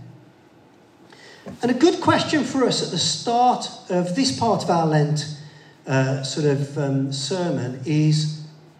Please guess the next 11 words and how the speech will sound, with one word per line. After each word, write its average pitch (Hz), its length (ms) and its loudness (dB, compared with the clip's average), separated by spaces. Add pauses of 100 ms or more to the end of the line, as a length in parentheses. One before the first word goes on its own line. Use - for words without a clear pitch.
(220)
how 160 600 -2 (600)
does 170 160 -4
God 196 380 -2
show 175 420 -4
up - 160 -6 (680)
in 151 140 -2
your 139 240 0
life? - 340 -10
How 208 280 -4
does 196 240 -6
God 143 500 -6